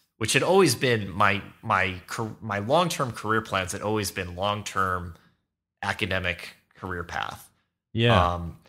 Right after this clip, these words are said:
Speaker 1: but, you know, I just, it, it was pretty clear to me that, um, that I was not going to have, probably have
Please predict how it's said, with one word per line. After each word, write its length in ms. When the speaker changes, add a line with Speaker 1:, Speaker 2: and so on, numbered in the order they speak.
Speaker 1:
but, 340
you 100
know, 160
I 280
just, 480
it, 160
it 120
was 220
pretty 460
clear 360
to 80
me 260
that, 400
um, 420
that 160
I 140
was 360
not 580
going 320
to 360
have, 420
probably 460
have 440